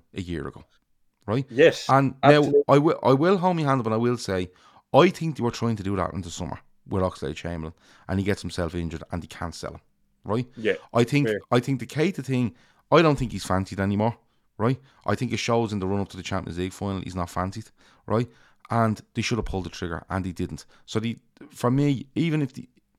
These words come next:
Speaker 1: I don't even know if they wanted to. If they didn't want to, you, you, you'd argue, are they right or wrong? If they wanted to, they didn't execute that properly, right?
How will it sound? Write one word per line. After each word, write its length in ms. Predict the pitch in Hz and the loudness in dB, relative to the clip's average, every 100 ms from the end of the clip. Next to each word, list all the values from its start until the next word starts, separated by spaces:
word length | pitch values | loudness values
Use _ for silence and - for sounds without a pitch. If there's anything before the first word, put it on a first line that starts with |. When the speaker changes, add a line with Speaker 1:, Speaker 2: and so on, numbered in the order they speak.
| _ _ _ _ - | _ _ _ _ -4
Speaker 1:
I 40 | |
don't 120 | 143 151 | 0 2
even 120 | 123 | 2
know 100 | 127 | 2
if 80 | 107 | 0
they 80 | |
wanted 400 | 98 110 131 107 - | 2 4 4 0 -4
to. 200 | 90 - | -4 -4
If 80 | 95 | -2
they 80 | |
didn't 280 | 110 156 127 | 0 0 2
want 220 | 127 160 - | 2 2 -2
to, 160 | 147 | -4
you, 160 | 123 104 _ - | -4 -8 _ -12
you, 160 | 95 - _ _ | -12 -12 _ _
you'd 160 | 113 104 | -6 -2
argue, 380 | 104 95 98 92 | -2 -2 -8 -10
are 80 | 90 | -10
they 80 | 90 | -6
right 180 | 87 87 | -4 -2
or 100 | 92 | 0
wrong? 280 | 104 127 110 _ - | 0 0 -4 _ -10
If 100 | 98 | -4
they 80 | 120 | 0
wanted 340 | 131 135 - | 0 0 -4
to, 200 | 123 107 - _ _ - | -6 -6 -8 _ _ -6
they 100 | 101 | -2
didn't 360 | 117 110 87 - | 0 0 -2 -2
execute 560 | 101 - 87 - 73 | -6 -6 -12 -10 -8
that 160 | 85 78 | -8 -6
properly, 320 | 78 - - _ _ - | -8 -8 -12 _ _ -8
right? 160 | 101 | -8